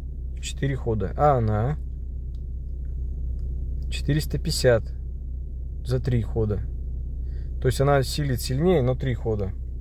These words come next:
Вот и думаю, вот гадай. Так, Клык будет воскресать, да? Тоже на воскрешение стоит. Дичь это.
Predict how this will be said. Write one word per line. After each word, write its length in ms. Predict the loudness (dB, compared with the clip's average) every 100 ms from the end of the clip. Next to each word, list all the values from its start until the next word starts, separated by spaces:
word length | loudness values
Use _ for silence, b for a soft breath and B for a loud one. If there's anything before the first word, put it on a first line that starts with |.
| -6 -6 -4 -4 -4 -4 -4 -4 -2 -2 0 0
Вот 140 | 2
и 60 | 2
думаю, 320 | 4 4 2
вот 120 | 0
гадай. 340 | 0 0 -2 -2 -4 -4 -4 -4 -4 -4 -4 -4 -4 -4 -2 -2 0 4
Так, 180 | 4
Клык 200 | 4 0
будет 200 | 2 2
воскресать, 500 | 0 0 0 4 6
да? 200 | 6 4 2 -6 -6 -6 -6 -6 -6 -6 -6 -6
Тоже 180 | -2 0
на 80 | 2
воскрешение 560 | 2 0 -2 2 2 2
стоит. 380 | 0 0 0 -2 -4 -4 -4 -4 -4 -4 -2 -2 -2 -2 -2 -2 -2 -2 -2 -2 -2 -2 -2 -2 -2 -2 -2 -2 -2 -2 -2
Дичь 360 | 0 2 2 0
это. 220 | 0